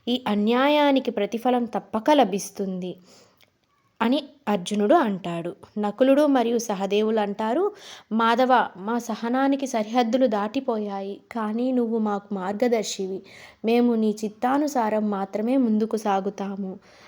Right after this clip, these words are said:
అని అంటారు. ఇప్పుడు అందరూ కలిసి అంటారు, "కృష్ణ, నీవు మాకు స్నేహితుడే కాదు,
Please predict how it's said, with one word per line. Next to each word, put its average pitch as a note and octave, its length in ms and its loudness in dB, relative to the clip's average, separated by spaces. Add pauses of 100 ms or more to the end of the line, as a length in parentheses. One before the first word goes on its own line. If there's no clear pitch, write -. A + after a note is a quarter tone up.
(160)
అని C4 180 2
అంటారు. F#3+ 580 -2 (380)
ఇప్పుడు B3 360 2
అందరూ A3 380 2
కలిసి A3+ 380 2
అంటారు, A3 540 0 (340)
"కృష్ణ, B3 600 0
నీవు C#4+ 340 2
మాకు B3 320 2
స్నేహితుడే C#4+ 680 0
కాదు, G3+ 460 -2